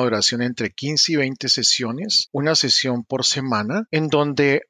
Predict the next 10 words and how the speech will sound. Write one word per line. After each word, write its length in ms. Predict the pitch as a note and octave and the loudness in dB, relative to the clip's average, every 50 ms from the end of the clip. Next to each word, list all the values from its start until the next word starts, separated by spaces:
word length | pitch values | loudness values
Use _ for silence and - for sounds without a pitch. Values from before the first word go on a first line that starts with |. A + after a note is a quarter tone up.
| - | -2
al 200 | - C#3 C#3+ B2+ | 0 2 2 2
paciente 960 | - - C3 B2 - - - - D#3+ D#3+ D#3+ E3+ D#3 _ - G3 G#3+ A#3+ A#3+ _ _ _ | 2 0 0 2 2 0 0 0 0 0 0 -2 -6 _ -2 -2 -2 -2 -4 _ _ _
se 220 | - - - - C#3+ | -4 -2 0 2 2
le 140 | B2+ B2 B2 | 2 2 0
enseñan 560 | A#2 - - D3 C#3+ C#3 D3 D3+ D#3 E3 - _ _ _ _ - | 0 0 2 2 2 2 2 2 0 0 -4 _ _ _ _ -2
estrategias 880 | - C#3 A#2+ - - C3 B2 A2+ - C#3 C#3 B2 - C#3 B2+ - - A#2+ | 0 0 0 0 0 0 0 0 0 0 -2 0 0 0 0 0 0 -2
muy 300 | B2+ D3 F3 G3 G3+ G3+ | 0 0 2 2 2 2
específicas 1080 | F3+ - - - D#3 D3 - - C#3 B2+ - C#3 - - - C#3+ D3+ - - - _ _ _ _ _ - | 2 0 0 0 2 2 2 2 0 -2 -2 -6 -4 -2 -2 -2 0 0 -2 -4 _ _ _ _ _ 0
para 220 | - B2 A#2 A#2+ | 2 2 2 2
poder 480 | - - G#2+ G#2+ G#2+ A2 A#2 C3+ D#3+ | 0 0 0 2 4 4 2 0 -2